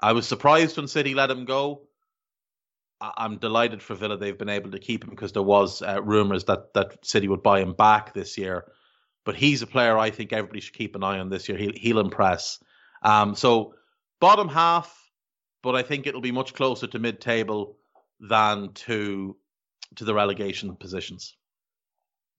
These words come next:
Uh, next up then we have Brighton. So Brighton have been pretty busy. Uh, brought in Adam Lallana on a free from Liverpool, brought in Joel Veltman from Ajax for nine hundred thousand,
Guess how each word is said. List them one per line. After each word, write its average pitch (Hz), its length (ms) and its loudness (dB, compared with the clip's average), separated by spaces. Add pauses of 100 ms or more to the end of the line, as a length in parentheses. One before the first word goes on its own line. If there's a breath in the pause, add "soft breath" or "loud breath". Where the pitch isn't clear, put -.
(260)
Uh, 101 180 2
next 135 300 0
up 135 80 -10
then 117 160 0
we 107 100 -10
have 104 220 -8
Brighton. 123 420 2 (920)
So - 160 -4
Brighton 170 300 4
have 139 100 -8
been 156 140 -6
pretty 151 200 -2
busy. 139 440 -4 (220)
Uh, 110 400 2
brought 131 320 4
in 143 100 2
Adam 131 260 0
Lallana 127 560 2
on 113 160 -6
a 104 40 -6
free 123 500 -4
from 110 160 -8
Liverpool, 123 420 0
brought 113 260 4
in 107 120 -4
Joel 120 300 2
Veltman 120 520 -2 (500 soft breath)
from 117 200 -2
Ajax 123 720 0
for - 120 -8
nine 113 280 0
hundred 107 320 -8
thousand, 120 560 0